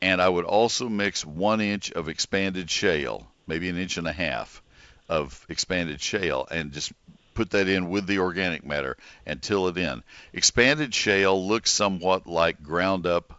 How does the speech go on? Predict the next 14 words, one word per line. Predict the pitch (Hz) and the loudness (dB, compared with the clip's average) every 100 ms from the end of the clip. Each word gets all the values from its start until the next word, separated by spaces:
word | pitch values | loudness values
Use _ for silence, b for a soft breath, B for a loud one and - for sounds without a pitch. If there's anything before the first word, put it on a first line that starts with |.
| _ | _
flower | - 95 82 67 65 | -4 2 4 2 -2
pots. | - 58 55 - - - b b b b b | -6 -6 -6 -6 -6 -8 b b b b b
Uh, | 78 71 - | -4 -2 -2
it | 90 85 | -4 -2
is | 87 82 76 | -2 -4 -4
a | 82 78 | -4 -4
clay | - - 104 110 | -4 2 2 2
product | - 101 101 101 110 - | 2 2 2 0 -6 -10
that | 80 73 | -8 -6
is | 71 - | -6 -8
heated | - 113 110 107 98 | -4 -2 -2 -4 -4
and | 71 | -6
it | 64 - | -8 -10
pops. | - 101 110 - - - | 0 4 4 2 -4 -6